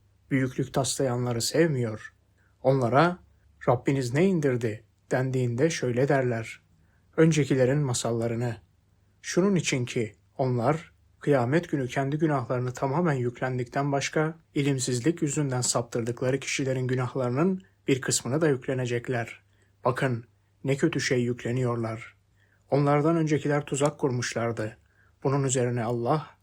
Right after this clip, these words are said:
binalarına temellerinden çarpmış da üstlerindeki tavan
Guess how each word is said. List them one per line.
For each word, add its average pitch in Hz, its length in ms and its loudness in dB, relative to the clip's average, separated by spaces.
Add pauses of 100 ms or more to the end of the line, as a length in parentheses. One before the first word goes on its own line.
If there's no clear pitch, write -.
(280)
binalarına 127 600 2
temellerinden 123 800 -2
çarpmış 156 500 -2
da 165 200 0 (300)
üstlerindeki 131 640 -2
tavan 147 420 0